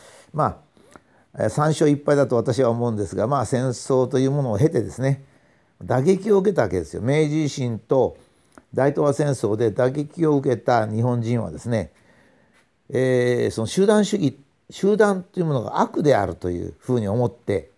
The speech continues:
それで、まあ、極端には、あの、まあ、日本は女性の方が恵まれていたのに、女性の地位を一度男性の所有物として取り扱われていたヨーロッ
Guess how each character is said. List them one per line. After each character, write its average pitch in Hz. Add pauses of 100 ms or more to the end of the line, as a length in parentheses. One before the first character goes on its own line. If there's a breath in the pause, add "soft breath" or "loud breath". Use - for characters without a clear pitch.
(1000 soft breath)
そ 156
れ 151
で、 175
ま 175
あ、 135
極 -
端 247
に 196
は、 139
あ 127
の、 110 (880)
ま 117
あ、 -
日 131
本 165
は 135
女 120
性 160
の 160
方 165
が 120
恵 123
ま 156
れ 151
て 143
い 139
た -
の 170
に、 107 (840 loud breath)
女 127
性 165
の 156
地 170
位 139
を 123
一 123
度 165 (720 soft breath)
男 147
性 175
の 170
所 160
有 214
物 156
と 139
し 113
て 147
取 143
り 151
扱 139 (340)
わ 139
れ 135
て 131
い 127
た 160
ヨ 147
ー -
ロ 156
ッ -